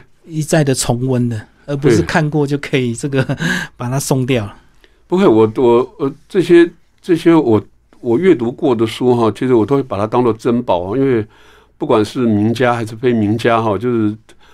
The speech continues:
Speaker 2: 他们的创作总是有值得你去学习的地方嘛哈。呃，这是我个人比较抱持的，呃，算是良好的态度吧，就是对于，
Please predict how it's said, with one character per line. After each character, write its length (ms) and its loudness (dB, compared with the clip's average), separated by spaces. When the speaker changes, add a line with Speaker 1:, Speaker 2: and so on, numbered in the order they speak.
Speaker 2:
他 100 -4
们 80 4
的 80 4
创 240 2
作 140 0
总 220 0
是 360 -4
有 180 -4
值 200 -8
得 160 0
你 240 2
去 420 0
学 320 -6
习 200 -10
的 120 -4
地 200 -10
方 200 -4
嘛 240 -10
哈。 160 -14
呃， 180 -8
这 120 -4
是 140 0
我 120 4
个 260 0
人 360 0
比 80 -18
较 200 -2
抱 320 -2
持 300 -12
的， 340 0
呃， 260 -18
算 240 0
是 80 -4
良 320 2
好 180 -2
的 120 -6
态 240 -2
度 180 -4
吧， 180 -10
就 160 -8
是 120 -6
对 200 0
于， 200 -2